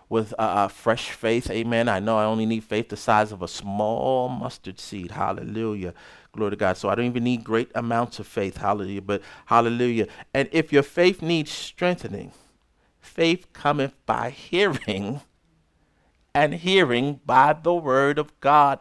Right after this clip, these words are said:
If you're struggling in your faith, and you are still in that,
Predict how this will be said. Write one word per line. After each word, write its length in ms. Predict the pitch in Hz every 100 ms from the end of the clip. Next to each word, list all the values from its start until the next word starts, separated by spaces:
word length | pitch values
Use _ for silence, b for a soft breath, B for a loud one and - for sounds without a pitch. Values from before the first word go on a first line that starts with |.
| -
If 240 | 143 -
you're 140 | 135
struggling 760 | 117 - - 180 190 185 196 196
in 180 | 156 165
your 220 | 165 165
faith, 500 | 170 147 123 69 - - b b b
and 160 | 143 143
you 180 | 170 147
are 60 |
still 540 | 156 - 185 208 208 214
in 220 | 175 175
that, 280 | 180 170 165